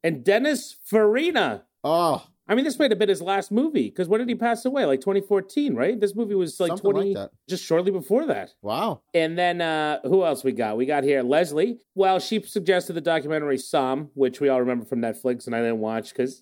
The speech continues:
Speaker 1: you
Speaker 2: Sure.
Speaker 1: know, who's in the mood?
Speaker 2: We are.
Speaker 1: No, I'm not. I like to talk about it. I don't wanna watch a documentary.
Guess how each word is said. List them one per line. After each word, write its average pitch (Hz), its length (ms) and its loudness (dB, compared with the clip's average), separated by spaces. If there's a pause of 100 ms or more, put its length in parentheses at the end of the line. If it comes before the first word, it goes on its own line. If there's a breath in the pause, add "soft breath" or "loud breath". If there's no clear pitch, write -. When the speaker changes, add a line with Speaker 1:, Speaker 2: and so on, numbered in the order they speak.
(120)
Speaker 1:
you 381 120 -6
Speaker 2:
Sure. 311 80 0
Speaker 1:
know, 226 220 4
who's 190 200 2
in 160 80 -2
the 131 60 0
mood? 101 340 -2 (120)
Speaker 2:
We 247 200 0
are. 123 340 0
Speaker 1:
No, 302 220 2
I'm 262 120 0
not. 127 300 -2
I 170 100 4
like 180 340 4
to 135 80 0
talk 139 300 -4
about 113 240 0
it. 113 40 0
I - 40 2
don't 143 140 2
wanna 127 160 2
watch 110 360 0
a 120 60 -6
documentary. 104 720 -2